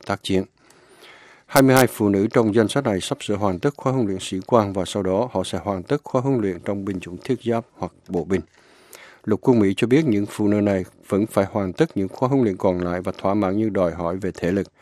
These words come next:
trước khi có thể hội đủ điều kiện để làm sĩ quan tác chiến. Trước khi Bộ trưởng Quốc phòng Ashton Carter loan báo vào tháng mười hai năm ngoái là quân đội sẽ mở mọi vị trí cho phụ nữ, thì nữ quân nhân Mỹ không được chiến đấu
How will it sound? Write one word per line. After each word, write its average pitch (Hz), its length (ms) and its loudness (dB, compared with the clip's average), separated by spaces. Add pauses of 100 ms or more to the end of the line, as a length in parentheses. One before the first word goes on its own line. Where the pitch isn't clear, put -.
(260)
trước 165 200 0
khi 107 240 -2
có 127 180 -4
thể 95 140 -6
hội 92 240 -6
đủ 92 180 -4
điều 95 180 -2
kiện 87 380 -4
để 92 80 -2
làm 95 160 -4 (100)
sĩ 95 220 -6
quan 92 240 -6 (120)
tác 95 180 -4
chiến. 92 220 2 (1000)
Trước 180 120 4
khi 165 100 6
Bộ 104 120 6
trưởng 113 180 2
Quốc 147 100 -2
phòng 110 240 2
Ashton 123 420 2
Carter 113 460 2 (120)
loan 117 280 4
báo 104 200 2
vào 113 160 0
tháng 127 220 0
mười 98 100 0
hai 104 140 -2
năm 104 240 -2
ngoái 104 300 0
là 92 100 -2 (100)
quân 113 200 0
đội 95 200 0
sẽ - 160 -4
mở 95 260 0
mọi 92 260 0
vị 87 280 -4
trí 104 200 -2
cho 110 100 -2
phụ 98 200 -4
nữ, 92 300 0 (400)
thì 101 120 0
nữ 92 200 2
quân 117 180 4
nhân 101 220 4
Mỹ 92 180 -2
không 113 340 -2
được 95 140 -4
chiến 113 220 0
đấu 101 240 0